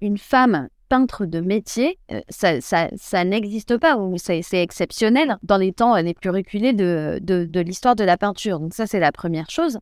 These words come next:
Euh, et ensuite, au-delà de, de cet empêchement, il y a des thèmes dans l'histoire de, de l'art qui font que les femmes étaient,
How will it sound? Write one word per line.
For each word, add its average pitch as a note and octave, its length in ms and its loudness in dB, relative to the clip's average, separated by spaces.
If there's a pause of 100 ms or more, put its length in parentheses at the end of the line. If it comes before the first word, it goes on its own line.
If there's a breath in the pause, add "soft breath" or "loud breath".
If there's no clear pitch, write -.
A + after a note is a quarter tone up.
(120)
Euh, F#3 140 4 (100)
et D4 140 2
ensuite, C4+ 460 -2
au-delà B3 340 4
de, F#3+ 240 0
de F3 160 -4
cet E3+ 300 -4
empêchement, G#3+ 480 -2 (160)
il A#3 180 2
y C4 60 4
a D#4 320 4
des G3+ 180 -2
thèmes C#4 480 2
dans G3 160 -2
l'histoire A#3 540 0
de, E3 400 0
de F3+ 120 -4
l'art G3 300 4
qui C4 100 -4
font D#4 460 -2
que C4+ 340 2
les G#3+ 200 2
femmes C#4 240 4
étaient, A3+ 420 0